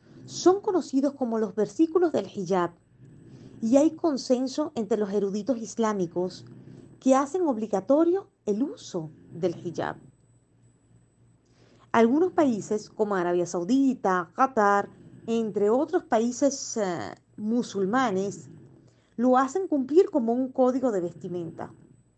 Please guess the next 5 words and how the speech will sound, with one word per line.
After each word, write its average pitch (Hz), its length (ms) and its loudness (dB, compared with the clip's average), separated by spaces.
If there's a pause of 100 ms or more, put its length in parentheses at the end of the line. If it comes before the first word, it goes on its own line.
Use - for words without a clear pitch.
(1600)
Se - 160 0
espera 311 420 2
que 370 80 -4
las 277 220 -4
mujeres 240 580 -2